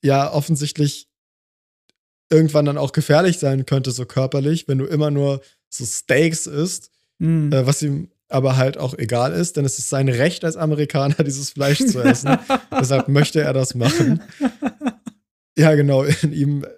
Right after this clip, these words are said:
Speaker 1: ihm lebt dieser, dieser amerikanische Spirit. Und, äh,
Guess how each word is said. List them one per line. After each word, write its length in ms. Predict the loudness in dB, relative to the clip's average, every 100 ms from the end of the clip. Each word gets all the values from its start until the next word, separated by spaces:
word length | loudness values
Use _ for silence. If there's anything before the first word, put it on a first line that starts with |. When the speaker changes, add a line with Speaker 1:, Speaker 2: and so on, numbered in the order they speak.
| -4
Speaker 1:
ihm 160 | -2
lebt 480 | 0 0 -2 -8 -8
dieser, 340 | -4 0 0
dieser 300 | -2 -6 -6
amerikanische 680 | -4 -4 -4 -2 -2 -2 -6
Spirit. 540 | -10 -4 0 0 -4 _ _ _ _ _ _
Und, 400 | 0 2 0 -4 -6
äh, 400 | -2 0 -2